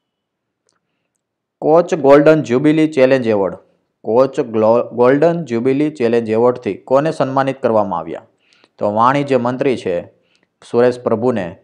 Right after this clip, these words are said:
કોચ ગોલ્ડન જ્યુબિલી એવોર્ડથી સન્માનિત કરવામાં આવ્યા. જે પંચાવનમો સ્કોચ સમિટ હતી, અહીંયા આપણે જોઈ શકીએ છીએ ફોટોમાં, પંચાવનમી સ્કોચ સમિટ હતી. વન નેશન વન પ્લેટફોર્મ સાથે પંચાવનમી સ્કોચ સમિટમાં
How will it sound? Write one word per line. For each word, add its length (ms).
કોચ 320
ગોલ્ડન 380
જ્યુબિલી 400
એવોર્ડથી 360
સન્માનિત 460
કરવામાં 340
આવ્યા. 280
જે 140
પંચાવનમો 600
સ્કોચ 360
સમિટ 280
હતી, 440
અહીંયા 220
આપણે 160
જોઈ 200
શકીએ 280
છીએ 180
ફોટોમાં, 540
પંચાવનમી 500
સ્કોચ 380
સમિટ 320
હતી. 200
વન 280
નેશન 440
વન 220
પ્લેટફોર્મ 420
સાથે 460
પંચાવનમી 540
સ્કોચ 360
સમિટમાં 640